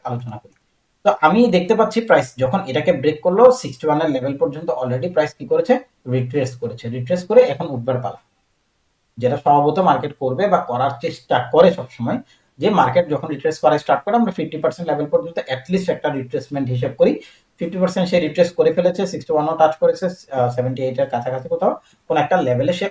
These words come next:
already আছে। দেখেন সেভেন্টি এইট এর লেভেল, ওয়ান সেভেন্টি টু পয়েন্ট ফিফটি সেভেন, এটা হচ্ছে আমাদের, আহ, সিক্সটি, আহ, সেভেন্টি এইট এর লেভেল। এখন আমরা যদি প্রাইসটাকে একটু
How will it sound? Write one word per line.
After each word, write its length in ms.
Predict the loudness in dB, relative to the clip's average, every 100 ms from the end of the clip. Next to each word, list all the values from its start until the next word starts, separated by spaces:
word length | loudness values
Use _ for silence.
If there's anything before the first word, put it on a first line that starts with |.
| -2
already 280 | 0 0 0
আছে। 140 | -2
দেখেন 220 | -4 -4
সেভেন্টি 360 | -4 -4 -2 -2
এইট 140 | -2
এর 80 | -2
লেভেল, 200 | 0 0
ওয়ান 220 | -2 -6 -10 -20 _
সেভেন্টি 440 | -6 -4 -4 -8
টু 200 | -8 -6 0
পয়েন্ট 220 | 0 0 -8 _ _ _ _
ফিফটি 260 | -6 -4 -6
সেভেন, 440 | 0 2 2 0 -2
এটা 180 | -4 -4
হচ্ছে 140 | -4
আমাদের, 320 | -4 -4 -6 -10 _ _
আহ, 500 | -4 -2 -2 -4 -8 -12 _ _ _ _ _ _ _
সিক্সটি, 380 | -10 -6 -6 -6
আহ, 80 | -6
সেভেন্টি 300 | -4 -4 -4
এইট 140 | -4
এর 80 | -6
লেভেল। 220 | -6 -10 -16 _ _ _ -6
এখন 220 | -2 -2 -4 -10
আমরা 260 | -6 -2 0
যদি 220 | 0 -2
প্রাইসটাকে 440 | 0 0 0 -6 -6
একটু 360 | -8 -10 -10